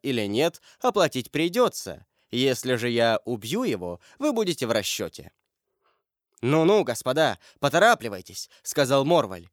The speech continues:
«Стреляйте из аркебузы, колите рапирой, стукните его молотком, кистенем, чем хотите. Только кончайте с ним скорее, если хотите исполнить ваше обещание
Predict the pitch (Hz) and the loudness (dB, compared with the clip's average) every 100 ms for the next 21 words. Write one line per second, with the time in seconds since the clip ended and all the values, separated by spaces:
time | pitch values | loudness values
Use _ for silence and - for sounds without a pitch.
0 | _ - - 170 165 156 156 156 139 151 | _ -14 -2 2 4 4 4 0 0 -2
1 | - 151 208 131 101 - _ 185 180 180 | -2 -2 0 -2 -6 -10 _ 2 4 4
2 | 180 165 175 233 143 98 - _ - - | 2 0 2 0 0 -2 -10 _ -12 0
3 | 226 - 208 190 196 190 185 180 - 254 | 0 2 0 2 4 4 4 2 2 4
4 | 147 98 _ _ - 240 254 - 123 104 | 4 0 _ _ -6 0 0 0 -2 -2
5 | 95 - - - 233 - 240 240 - 95 | -4 -8 0 2 2 0 -2 -2 -8 -12
6 | 82 _ _ 160 139 139 156 139 143 139 | -14 _ _ 2 2 -2 -2 0 0 0
7 | 139 - 143 131 143 143 185 117 104 120 | -2 -2 -2 -2 0 2 2 0 -4 -8
8 | 123 123 120 123 - 143 151 147 135 135 | -8 -8 -4 -6 -2 0 0 0 0 0
9 | 139 127 120 - 156 160 156 | 0 -2 -2 0 2 2 0